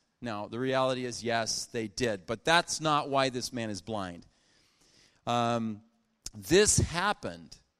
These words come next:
so that the works of God might be displayed in him. So first thing I wanna just talk about this morning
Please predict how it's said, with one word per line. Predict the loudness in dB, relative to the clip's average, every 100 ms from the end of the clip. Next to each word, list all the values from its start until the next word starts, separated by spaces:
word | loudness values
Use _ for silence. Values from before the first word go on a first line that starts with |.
| _ _ _ -6
so | 2 4 4
that | 4
the | 2
works | 2 6 8 6 4
of | -4 0
God | 2 2 2
might | 0 4 4 2 0
be | 2 2
displayed | 2 2 2 0 2 4 4 2 -2 -10 _ _
in | 2 4 4
him. | 2 2 -4 -14 -14 -16 -18 -16
So | -6 -4 -4
first | -8 -14 -2 6 6 6
thing | 2 4
I |
wanna | 6 4 2
just | 0 0
talk | 0 0
about | -4 -4
this | -6 -6
morning | -6 -8 -12